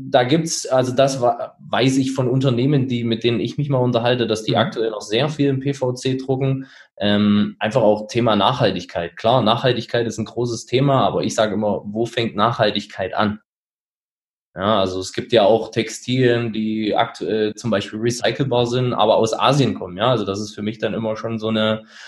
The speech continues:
Speaker 1: ja, große, großes Fragezeichen, ne? Und deswegen,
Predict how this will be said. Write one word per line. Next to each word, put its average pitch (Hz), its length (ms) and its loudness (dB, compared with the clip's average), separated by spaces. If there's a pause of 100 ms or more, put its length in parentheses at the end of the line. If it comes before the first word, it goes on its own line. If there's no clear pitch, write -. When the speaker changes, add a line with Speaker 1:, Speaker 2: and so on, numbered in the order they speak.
(520)
Speaker 1:
ja, 110 160 4
große, 110 880 2 (140)
großes 143 340 2
Fragezeichen, 139 1000 0
ne? 131 440 -2
Und 104 280 -2
deswegen, 113 760 -2